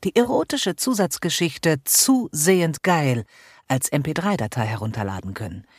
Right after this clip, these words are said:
Der Code lautet vier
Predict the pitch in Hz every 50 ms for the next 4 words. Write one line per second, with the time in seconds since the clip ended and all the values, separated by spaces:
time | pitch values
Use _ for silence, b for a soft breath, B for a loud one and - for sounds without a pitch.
0 | b b b b b b - - 139 139 135 135 _ - 202 247 262 254 - -
1 | - 127 117 104 101 98 - - - _ - - - _ _ _ _ _ _ _
2 | _ _ _ - - - 202 185 156 139 151 185 277